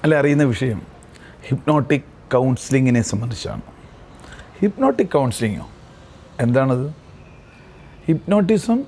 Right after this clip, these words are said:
എന്ന് നമ്മൾ കേട്ടിട്ടുണ്ട്. ഒരു ജാലവിദ്യയാണോ, സയൻസാണോ, ഇപ്പോഴും സമൂഹത്തിന് വ്യക്തതയില്ല.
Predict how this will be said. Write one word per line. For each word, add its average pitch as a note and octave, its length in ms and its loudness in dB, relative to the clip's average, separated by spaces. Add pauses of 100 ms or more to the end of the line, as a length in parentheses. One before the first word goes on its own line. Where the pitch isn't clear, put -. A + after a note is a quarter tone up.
(260)
എന്ന് E3+ 140 2
നമ്മൾ D#3 220 4
കേട്ടിട്ടുണ്ട്. A2 460 2 (1500)
ഒരു B2+ 100 2 (120)
ജാലവിദ്യയാണോ, A#2+ 800 2 (960)
സയൻസാണോ, A#2+ 760 2 (760)
ഇപ്പോഴും C#3+ 360 2 (140)
സമൂഹത്തിന് A#2 480 2
വ്യക്തതയില്ല. G2 440 -4